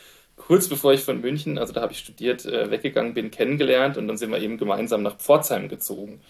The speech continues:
um da so ein bisschen schnell und kurz den Kreis zu schließen. Und ja, bei Thun, äh, da bin ich, glaub ich, so wirklich ein bisschen aufgegangen, denn ich hab ehrlich gesagt früher ziemlich Probleme gehabt in der Schule,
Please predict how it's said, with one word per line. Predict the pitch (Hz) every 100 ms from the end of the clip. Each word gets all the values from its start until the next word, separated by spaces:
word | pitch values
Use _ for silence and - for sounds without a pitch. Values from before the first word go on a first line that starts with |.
| - _ _
um | 117
da | 104
so | 104
ein | 101
bisschen | 120 - 117
schnell | - - 123 143 165
und | 143
kurz | - 143 147
den | - 135
Kreis | 135 139 151
zu | -
schließen. | 143 165 202 208 180 - - - - - - - -
Und | 151 147
ja, | 139 180
bei | 175
Thun, | 170 151 151 180
äh, | 143 143
da | 147
bin | 151 147
ich, | 147
glaub | 139
ich, | 135
so | 139
wirklich | 135 147
ein |
bisschen | 147 139 131
aufgegangen, | 123 135 117 101 101 110
denn | 117
ich | 120
hab | -
ehrlich | 104 127
gesagt | - - -
früher | - 127 127
ziemlich | 127 135 131 -
Probleme | 123 139 139
gehabt | 143 131 135
in | -
der | 120
Schule, | 127 143 139 143 135 131